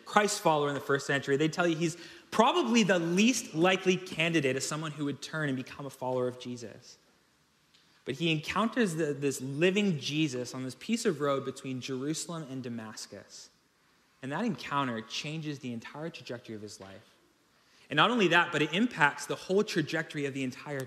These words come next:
church. And so with all that being said, would you stand with me for the reading of God's word? We're gonna look at, at Acts chapter nine. We'll start reading in verse nine. It'll also be on the screen for you there.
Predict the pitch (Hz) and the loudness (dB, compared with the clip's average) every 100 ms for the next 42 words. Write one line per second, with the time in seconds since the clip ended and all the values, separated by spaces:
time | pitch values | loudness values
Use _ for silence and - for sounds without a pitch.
0 | - - 120 107 - - 135 156 143 - | -8 -12 -10 -12 -14 -14 -2 2 0 -2
1 | - 175 190 233 208 185 175 - 170 165 | 2 8 8 8 4 4 2 4 4 4
2 | 170 202 - - 180 190 180 - 147 151 | 4 4 4 4 6 6 2 2 2 4
3 | 143 135 143 139 131 131 127 131 131 147 | 6 6 6 4 4 2 4 2 4 2
4 | 143 151 131 131 - 127 - 160 180 - | 0 2 2 2 -4 -8 4 4 6 0
5 | - - 170 165 156 139 135 131 127 - | 2 4 4 4 2 2 2 0 0 0
6 | 139 131 127 123 120 113 120 117 117 113 | 0 0 -2 -2 -4 -6 -6 -6 -6 -6
7 | 110 110 113 - - - - 117 117 120 | -6 -8 -14 -18 -20 -16 -2 -2 -2 -4
8 | 117 110 - - 113 110 107 107 104 | -4 -4 -4 -4 -8 -8 -10 -10 -12